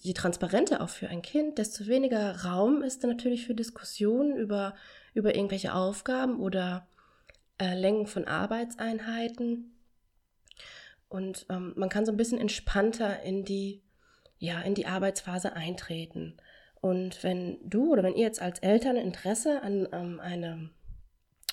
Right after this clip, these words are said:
Wochenlernplan habt oder an einem Stundenplan, dann, ähm, habe ich jetzt hier ein inter-,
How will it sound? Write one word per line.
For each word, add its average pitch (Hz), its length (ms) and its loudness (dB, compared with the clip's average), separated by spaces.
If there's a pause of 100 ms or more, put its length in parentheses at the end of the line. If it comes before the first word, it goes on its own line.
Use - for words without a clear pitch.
Wochenlernplan 220 960 4
habt 214 320 -4
oder 175 160 0
an 170 140 -4
einem 165 160 -6
Stundenplan, 233 920 -2 (560)
dann, 190 380 2
ähm, 180 240 -4
habe 196 160 0
ich 185 140 -4
jetzt 175 260 -8
hier 208 240 0
ein 180 120 2
inter-, 180 380 2